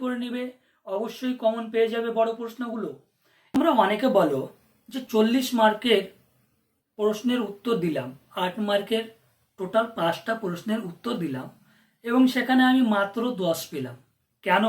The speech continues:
পেলাম? নম্বর বেশি পেলাম না কেন? তো এটা প্রশ্ন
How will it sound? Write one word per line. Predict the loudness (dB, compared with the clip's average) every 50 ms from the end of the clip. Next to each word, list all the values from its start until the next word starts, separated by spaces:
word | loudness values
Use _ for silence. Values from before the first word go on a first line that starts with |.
| -2 -4
পেলাম? | -6 -6 -6 -8 -10 -12 _ _ _ _ _ _ _ _
নম্বর | -10 -8 -6 -4 -4 -4 -2
বেশি | -2 -2 -2 -4 -6 -8 -4
পেলাম | -2 -2 -2 -2 -2 -4
না | -6 -8
কেন? | -8 -10 -10 -8 -8 -8 -10 -10 -16 _ _ _ _ _ _ _ _ _ _ _ _ _ _ _ _ _ _ _ _ _ _ _ 2
তো | 2
এটা | 4 4 4 2 0 0 0
প্রশ্ন | -2 -2 0 2 4